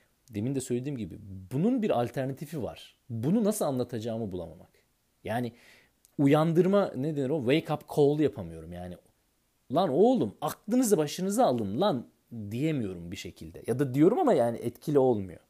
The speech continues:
Olmalı mı? Belki de olmaması, yani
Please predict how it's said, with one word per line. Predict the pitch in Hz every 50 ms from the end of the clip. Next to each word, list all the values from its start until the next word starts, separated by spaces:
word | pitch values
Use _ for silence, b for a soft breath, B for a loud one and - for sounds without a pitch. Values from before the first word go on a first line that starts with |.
| b b b b b b b b b b b b b b b _ _ -
Olmalı | 143 156 175 190 196 185 185 196 220
mı? | 208 135 107 117 - _ _ _ _
Belki | - 101 101 95 - - 90
de | 101
olmaması, | 107 113 117 110 104 101 95 87 - - - 92 -
yani | 101 92 90 92 92